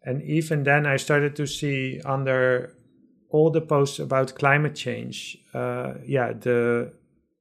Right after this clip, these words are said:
uh, all the climate disinformation that I recognize from people posting on their real names. And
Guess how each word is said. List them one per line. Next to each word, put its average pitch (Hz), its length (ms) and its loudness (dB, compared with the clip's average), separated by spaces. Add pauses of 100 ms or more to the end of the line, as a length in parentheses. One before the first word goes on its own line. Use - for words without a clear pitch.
(420)
uh, 120 80 -8
all 123 220 0
the 120 280 2
climate 143 360 0
disinformation 127 800 -2
that 127 120 -4
I 123 60 -4
recognize 127 520 -2
from 139 260 -2
people 160 280 0
posting 139 400 0
on 127 160 -4
their 123 140 2
real 123 200 2
names. 127 520 -4
And 135 840 0